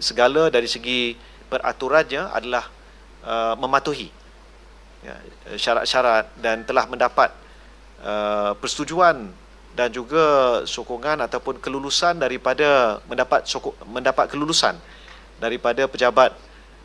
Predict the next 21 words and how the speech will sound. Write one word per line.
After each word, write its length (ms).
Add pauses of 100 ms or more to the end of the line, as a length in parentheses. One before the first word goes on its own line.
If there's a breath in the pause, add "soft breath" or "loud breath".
(120)
uh, 160
Yang 160
Amat 160
Berhormat 300 (100)
Ketua 240
Menteri 240
Sabah 320 (240)
waktu 320
itu. 160 (560)
Dan, 320 (560)
uh, 240
nama 360 (1000 loud breath)
Yang 160
Berhormat 240
Senator 400
Marhamah 400
tidak 240
ada 240
dalam 320 (400 loud breath)
akaun, 400 (1120)
uh, 640